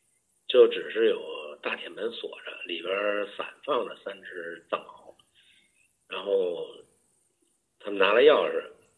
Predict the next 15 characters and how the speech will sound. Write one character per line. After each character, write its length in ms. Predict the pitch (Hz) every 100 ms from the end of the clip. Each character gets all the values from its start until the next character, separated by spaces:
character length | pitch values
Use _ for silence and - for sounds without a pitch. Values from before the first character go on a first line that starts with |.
| -
开 180 | - 101
车 180 | 104 104
就 140 | 98
去 200 | 90 95
看 240 | - - 90
这 80 |
块 120 | - 101
地。 300 | - 85 - _ _ _ _ _ - - - _ _ _ _ _ _ _ _ _ _ _ _
呃， 140 | 107 -
在 100 | 151
这 140 | 156
个 100 | 170
路 280 | 190 226 143
上 200 | 98 85
呢， 240 | 80 78